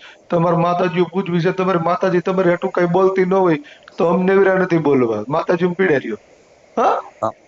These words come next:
Speaker 2: મા-, મારી સાંભળો.
Speaker 1: નથી સાંભળવી.
Speaker 2: હું ડોક્ટર. હલ-, હાલો.
Speaker 1: બોલો.
Speaker 2: એ મનસુખભાઈ.
Speaker 1: ઘરે ગયા, મનસુખભાઈ નથી આયા.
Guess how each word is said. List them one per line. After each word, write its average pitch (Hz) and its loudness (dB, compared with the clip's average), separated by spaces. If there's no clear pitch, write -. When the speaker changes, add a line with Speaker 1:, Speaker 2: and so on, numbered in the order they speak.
Speaker 2:
મા-, 113 -4
મારી 147 -4
સાંભળો. 139 -8
Speaker 1:
નથી 190 0
સાંભળવી. 180 2
Speaker 2:
હું 135 -4
ડોક્ટર. 147 -6
હલ-, - -8
હાલો. 131 -2
Speaker 1:
બોલો. 180 -2
Speaker 2:
એ 160 -2
મનસુખભાઈ. 131 -6
Speaker 1:
ઘરે 170 -2
ગયા, 170 -2
મનસુખભાઈ 160 -6
નથી 139 -10
આયા. 117 -14